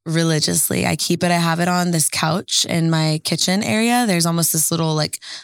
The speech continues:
living space hangout in my kitchen. And I have it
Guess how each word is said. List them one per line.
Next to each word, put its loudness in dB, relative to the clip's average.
living 0
space 0
hangout 0
in 0
my 0
kitchen. 0
And 2
I 0
have 0
it -2